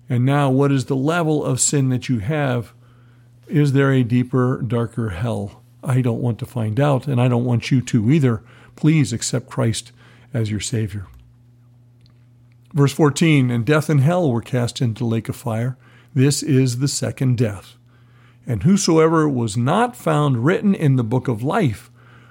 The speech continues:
was cast into the lake of fire." We can kind of follow that forward a little bit more in Revelation chapter twenty-one, "And I saw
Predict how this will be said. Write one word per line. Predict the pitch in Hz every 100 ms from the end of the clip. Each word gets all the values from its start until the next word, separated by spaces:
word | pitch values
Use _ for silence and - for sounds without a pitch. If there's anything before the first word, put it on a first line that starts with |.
| -
was | 120 120
cast | - 127 123 -
into | 123 117 - 113 110 139
the | 117
lake | 110 104 -
of | 120
fire." | - 110 - - - _ _ _ _ _ - _ _ _ _ _ _ _ _ _ _
We | 156
can | 147
kind | 160 151
of | 123 - _ _
follow | - 156 156
that | 143 135 -
forward | 160 151
a | 131
little | 160 151
bit | 135
more | 135 139 156
in | 139
Revelation | 143 143 143 -
chapter | 131 135 -
twenty-one, | 127 147 135 135 156 143
"And | 131
I | 127
saw | - 147 143 131